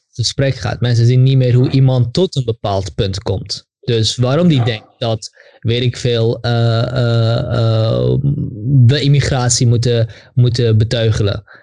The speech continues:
Speaker 1: Eh,
Speaker 2: Ja.
Speaker 1: dat dat niet alleen maar hoeft te zijn omdat diegene een xenofoob en een racist is of whatever.
Speaker 2: Ja, ja, ja.
Speaker 1: Al-, om een voorbeeld te noemen.
Speaker 2: Ja. Ah, oké. Ja. Oh, leuk. Nou, wat goed. Eigenlijk een heel mooi,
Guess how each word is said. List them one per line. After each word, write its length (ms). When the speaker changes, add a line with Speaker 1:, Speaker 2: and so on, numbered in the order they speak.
Speaker 1:
Eh, 160
Speaker 2:
Ja. 220
Speaker 1:
dat 120
dat 260
niet 260
alleen 300
maar 100
hoeft 200
te 60
zijn 200
omdat 200
diegene 360
een 80
xenofoob 680
en 100
een 80
racist 460
is 160
of 120
whatever. 380
Speaker 2:
Ja, 220
ja, 200
ja. 60
Speaker 1:
Al-, 100
om 80
een 80
voorbeeld 280
te 120
noemen. 260
Speaker 2:
Ja. 300
Ah, 280
oké. 100
Ja. 420
Oh, 160
leuk. 200
Nou, 140
wat 100
goed. 220
Eigenlijk 200
een 180
heel 180
mooi, 260